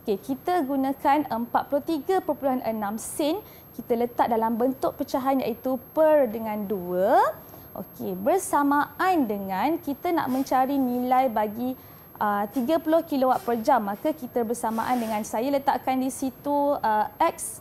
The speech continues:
okey, mewakili kita nak cari, uh, nilai harga dalam tiga puluh per kilowatt per jam, okey,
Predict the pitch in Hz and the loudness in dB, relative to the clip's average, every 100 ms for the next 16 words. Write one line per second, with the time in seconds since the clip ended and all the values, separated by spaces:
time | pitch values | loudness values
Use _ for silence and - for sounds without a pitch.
0 | - 220 - 214 220 262 294 254 262 - | -10 -8 -2 -2 0 0 2 2 0 -2
1 | 262 285 277 247 233 - - 240 254 294 | -2 -2 -4 -6 -6 -6 -2 0 0 0
2 | 339 339 - - - 214 214 214 214 233 | -4 -8 -20 -10 0 2 2 2 2 2
3 | 262 285 285 294 277 254 247 311 240 226 | 4 4 6 4 4 2 4 2 2 2
4 | 226 233 208 233 220 220 220 214 233 214 | 0 -2 -4 -2 -2 -2 -4 -4 -4 0
5 | 214 - 202 202 311 349 - | 0 0 -2 2 0 0 -2